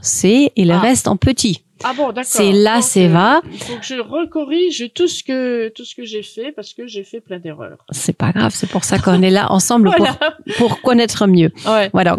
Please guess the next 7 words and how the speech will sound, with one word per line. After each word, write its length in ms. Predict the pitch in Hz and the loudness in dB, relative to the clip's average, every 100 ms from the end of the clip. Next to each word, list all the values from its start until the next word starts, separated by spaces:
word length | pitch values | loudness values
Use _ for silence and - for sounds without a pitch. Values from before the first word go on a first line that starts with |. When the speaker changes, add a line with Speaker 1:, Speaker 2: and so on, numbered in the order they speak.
| - | 0
Speaker 1:
donc 180 | 202 190 | 0 2
la 160 | 214 226 | 2 0
ceva, 540 | - 190 180 214 302 320 - | 2 4 6 4 2 0 0
et 160 | 190 | 2
aujourd'hui, 580 | 208 190 175 165 196 269 - | 4 4 4 2 2 4 4
on 160 | 170 | 4
ajoute 460 | 160 170 226 262 | 4 4 2 0